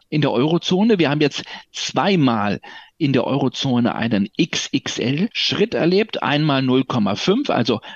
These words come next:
einmal null Komma fünf, zweimal null Komma sieben fünf. Das macht nach Adam Riese zwei Prozent. Und jetzt haben wir hier in Frankfurt die Diskussion, nochmal null Komma sieben fünf Prozent oder nur null Komma fünf Prozent. Also wir bewegen uns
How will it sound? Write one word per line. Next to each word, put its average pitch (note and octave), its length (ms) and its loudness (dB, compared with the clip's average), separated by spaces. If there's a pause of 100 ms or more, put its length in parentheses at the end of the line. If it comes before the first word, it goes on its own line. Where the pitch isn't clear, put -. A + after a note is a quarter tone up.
(140)
einmal F#3+ 300 2
null F#3+ 160 4
Komma F3+ 240 2
fünf, - 380 0 (320)
zweimal C#3 600 0
null A2+ 200 2
Komma G2+ 300 -2
sieben B2+ 320 -2
fünf. C#4+ 440 -4 (400)
Das D3 300 0
macht C#3+ 320 -2
nach B2+ 160 -2
Adam A2 320 -2
Riese G#2 260 -2
zwei - 260 -6
Prozent. - 600 -4 (200)
Und A2+ 140 -2
jetzt F#3+ 180 2
haben G#3+ 140 2
wir F3+ 80 2
hier F#3 380 2
in C3+ 320 0
Frankfurt G#3 500 0
die F#3 60 0
Diskussion, F3 640 0 (400)
nochmal C3+ 540 2
null C3 200 0
Komma G#2+ 280 0
sieben A2+ 260 -2
fünf - 280 -4
Prozent B2+ 420 -2
oder C#3+ 300 0
nur C3 420 2 (320)
null C3 180 0
Komma G#2+ 280 -4
fünf - 260 -6
Prozent. - 400 -6
Also D3+ 220 -2
wir E3 100 2
bewegen D#3 380 2
uns E3+ 240 2